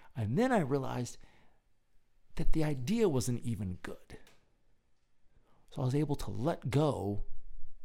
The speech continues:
of that cookie. And I feel so free. You know, I've been working a long time on psychology, and I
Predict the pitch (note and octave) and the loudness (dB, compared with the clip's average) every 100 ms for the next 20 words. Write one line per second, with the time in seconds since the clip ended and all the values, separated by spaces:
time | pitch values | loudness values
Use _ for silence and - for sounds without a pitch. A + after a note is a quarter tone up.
0 | - G#2+ A2 G2 - B3 - - - - | -8 -6 -6 -6 -8 -12 -14 -20 -20 -20
1 | _ _ - _ _ _ _ _ _ _ | _ _ -20 _ _ _ _ _ _ _
2 | _ _ _ _ D3+ E3 E3 C#3+ E3+ - | _ _ _ _ 0 0 0 -4 -8 -10
3 | - C#4 D#4 - - - - - - _ | -12 -8 -8 -10 -18 -20 -20 -20 -20 _
4 | _ _ - _ - _ _ _ _ _ | _ _ -20 _ -20 _ _ _ _ _
5 | - _ - - _ _ _ - - - | -20 _ -20 -20 _ _ _ -20 -20 -4
6 | D#3+ G3+ G#3+ G#3+ G#3+ D#3+ G#2+ G2+ B2+ F3+ | -2 0 0 0 0 0 -2 -2 0 2
7 | G3 G3+ - - E3 B2 E2 D2 F2+ F2 | 2 2 -2 -4 -2 -2 -6 -10 -12 -12
8 | _ - - _ _ _ _ _ _ _ | _ -20 -20 _ _ _ _ _ _ _
9 | _ _ _ _ - A2 G#2 G2 F#2+ F2 | _ _ _ _ -10 -6 -4 -2 -4 -6
10 | - - _ - _ - _ - - - | -10 -20 _ -20 _ -20 _ -20 -20 -20
11 | - - _ _ _ - _ - D#3 C#3 | -20 -20 _ _ _ -20 _ -6 -4 -2
12 | A#2+ G2 G2 - - G#2+ | -2 -4 -6 -10 -6 -6